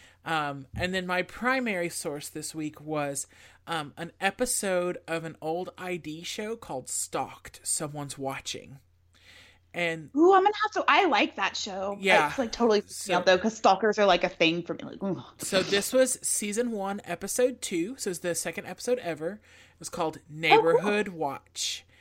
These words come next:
Speaker 1: and it premiered January thirty-first, two thousand eleven.
Speaker 2: Have you ever watched those show they have, like,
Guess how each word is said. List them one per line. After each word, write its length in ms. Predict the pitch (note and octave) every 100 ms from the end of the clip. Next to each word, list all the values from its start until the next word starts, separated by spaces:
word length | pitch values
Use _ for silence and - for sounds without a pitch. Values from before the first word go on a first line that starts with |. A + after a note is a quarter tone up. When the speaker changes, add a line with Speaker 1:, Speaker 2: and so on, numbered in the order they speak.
| _ _
Speaker 1:
and 300 | E3 E3 D#3+
it 320 | E3 - -
premiered 640 | - F#3 F3 E3 D#3 D#3 -
January 500 | D#3 E3 F3 F3+ F3+
thirty-first, 560 | E3+ E3 - F#3+ -
two 100 | - D#3+
thousand 300 | D3 G3 C#3+
eleven. 460 | B2+ G#2 F2 A#2 - _ _ - - _ _ _ _ _ _ _ _ _ - - - -
Speaker 2:
Have 180 | - E4
you 140 | F4 G4+
ever 160 | A4 G4
watched 360 | D4+ D4 -
those 180 | E4+ E4
show 260 | - C4+ C4
they 140 | C4+
have, 260 | B3+ B3+ B3+
like, 220 | B3 -